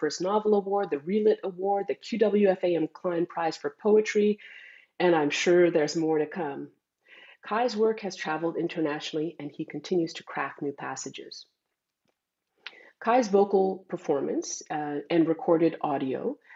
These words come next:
uh, Kai has recorded two, uh, spoken word albums with music. So Kai's vocal performance, recorded audio, and electronic narrative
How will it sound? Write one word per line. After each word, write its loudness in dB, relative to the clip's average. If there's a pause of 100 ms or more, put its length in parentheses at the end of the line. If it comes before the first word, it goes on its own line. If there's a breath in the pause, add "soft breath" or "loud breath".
uh, -4
Kai 0
has -2
recorded 0
two, 0
uh, -8
spoken 0
word -10
albums -6
with -12
music. -6 (960 soft breath)
So 2
Kai's 4
vocal 2
performance, 0
recorded 2
audio, 4
and 2
electronic -2
narrative -2